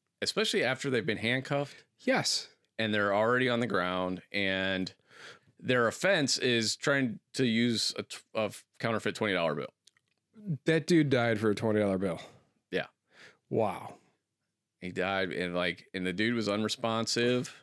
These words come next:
Speaker 1: and George Floyd, right?
Speaker 2: Yes.
Speaker 1: Uh,
Speaker 2: Yeah,
Speaker 1: was
Speaker 2: that was
Speaker 1: unresponsive. He still kept his, his knee on him.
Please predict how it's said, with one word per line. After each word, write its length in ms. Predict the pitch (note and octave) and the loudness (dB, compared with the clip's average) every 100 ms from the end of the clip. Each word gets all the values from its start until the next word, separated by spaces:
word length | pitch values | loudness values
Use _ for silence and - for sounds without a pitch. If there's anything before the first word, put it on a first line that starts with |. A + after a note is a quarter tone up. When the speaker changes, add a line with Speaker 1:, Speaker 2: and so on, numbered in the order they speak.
| _ _ _ | _ _ _
Speaker 1:
and 560 | F2 E2 D#2+ E2 E2 - _ _ _ _ _ _ _ _ _ _ _ _ _ | -4 -2 -2 -2 -4 -8 _ _ _ _ _ _ _ _ _ _ _ _ _
George 280 | - F#2+ F#2 | -6 -4 -6
Floyd, 440 | - G2+ G#2 G#2 A2 - _ _ | -6 0 0 0 -6 -20 _ _
right? 220 | - G2+ - _ _ | -6 -6 -8 _ _
Speaker 2:
Yes. 300 | B2+ G2+ - - - - _ _ _ _ _ | 0 0 -2 -6 -16 -20 _ _ _ _ _
Speaker 1:
Uh, 460 | D2 C2+ B1+ B1 - - _ _ _ _ - | -8 -4 -4 -4 -8 -14 _ _ _ _ -2
Speaker 2:
Yeah, 120 | B2+ | 0
Speaker 1:
was 80 | G#2 | 2
Speaker 2:
that 60 | |
was 40 | B2 | 2
Speaker 1:
unresponsive. 420 | G#2+ D3+ D3+ C3 | 2 2 0 -2
He 40 | |
still 180 | A#2 G3 | -2 -2
kept 200 | G3+ F#3+ | -4 -4
his, 300 | E3+ D3+ - | -4 -6 -8
his 180 | C#3 C#3 | -8 -6
knee 180 | C#3 C3+ | -2 -2
on 180 | F2+ D2+ | -2 -4
him. 160 | - | -8